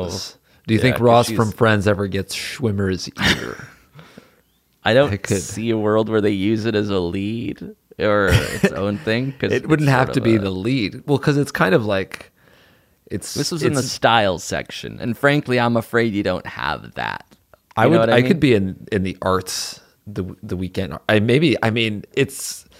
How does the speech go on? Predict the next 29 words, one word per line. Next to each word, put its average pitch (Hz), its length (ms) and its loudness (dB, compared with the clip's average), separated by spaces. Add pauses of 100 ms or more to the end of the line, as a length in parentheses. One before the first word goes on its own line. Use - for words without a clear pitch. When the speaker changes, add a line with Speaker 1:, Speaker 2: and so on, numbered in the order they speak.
(480)
Speaker 1:
I, 107 160 0
it 156 120 4
wouldn't 175 260 2
be 123 440 0
wrong 117 460 4
for 113 160 2
them 98 180 4
to 107 120 2
have 95 100 2
just 101 180 -4
included 101 440 0
in 90 100 -2
the 90 60 -2
magazine, 92 680 -2 (720)
'cause 113 160 4
that's 120 200 4
a 131 60 0
little 104 220 0
more 92 200 -6
permanent. 92 580 -6 (420)
That's - 420 -4 (640)
something 92 760 -2 (220)
to 123 100 2
put 117 200 4
on 90 160 4
the 80 60 -4
cover, - 600 -6 (240)
you 98 160 -4
know? 104 260 -4